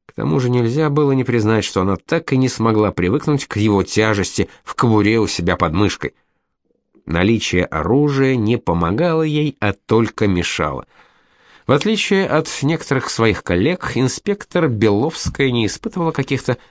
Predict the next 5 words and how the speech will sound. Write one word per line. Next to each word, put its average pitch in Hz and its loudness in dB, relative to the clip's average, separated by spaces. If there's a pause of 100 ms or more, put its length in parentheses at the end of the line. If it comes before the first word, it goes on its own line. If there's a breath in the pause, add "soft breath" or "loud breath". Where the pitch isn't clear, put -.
(140 soft breath)
особых 113 0
чувств - -2 (160 soft breath)
к - -10
старой 104 0
железке. 90 0